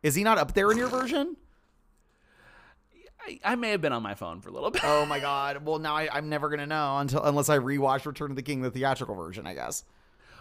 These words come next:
Speaker 2: Well, it's a thing people do every year on Christmas now is rewatch all three, the Lord of the Rings extended edition. Or is it a New Year's
Speaker 1: I
Speaker 2: thing?
Speaker 1: don't
Speaker 2: Or is it,
Speaker 1: know,
Speaker 2: I think
Speaker 1: but
Speaker 2: that's, like, a thing that, like, film nerds
Speaker 1: I
Speaker 2: do.
Speaker 1: will say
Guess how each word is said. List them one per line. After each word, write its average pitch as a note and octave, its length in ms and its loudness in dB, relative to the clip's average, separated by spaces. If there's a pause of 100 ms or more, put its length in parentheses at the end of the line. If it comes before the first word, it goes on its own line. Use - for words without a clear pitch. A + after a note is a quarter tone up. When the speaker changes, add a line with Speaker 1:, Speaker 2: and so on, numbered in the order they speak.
(140)
Speaker 2:
Well, F3 280 4
it's C#3+ 180 -4
a C#3+ 40 -10
thing C3 300 -4
people B2+ 260 -4
do B2 200 -2
every A#2 200 -2
year A2 140 -2
on A2+ 120 -4
Christmas G#2 480 -8
now E2+ 300 -8
is D#2+ 140 -12
rewatch F2 760 -10 (340)
all F#2+ 160 -2
three, E2+ 200 -10
the F#2 60 -10
Lord F2 160 -6
of D2 40 -12
the D2 80 -10
Rings D#2+ 220 -14
extended G2 320 -12
edition. D2 500 -12
Or G#2+ 120 -4
is A#2+ 60 -4
it A#2+ 80 -4
a G#2+ 40 -6
New G#2 120 -6
Year's F2+ 300 -8
Speaker 1:
I C3+ 180 0
Speaker 2:
thing? A#2 160 -2
Speaker 1:
don't G#2 40 -4
Speaker 2:
Or G#2+ 40 -2
is G2 60 -2
it, G2 40 -4
Speaker 1:
know, F#2+ 160 -4
Speaker 2:
I A2 40 -4
think D#3 140 -10
Speaker 1:
but B2 340 2 (460)
Speaker 2:
that's, D3+ 160 -6
like, G#3+ 100 -4
a G#3+ 80 -2
thing F#3 140 -2
that, D#3+ 80 -2
like, C3+ 140 0
film A2+ 320 -2
nerds F#2+ 300 -4
Speaker 1:
I F3+ 120 6
Speaker 2:
do. F#3+ 60 6
Speaker 1:
will F#3 280 6
say D3+ 680 4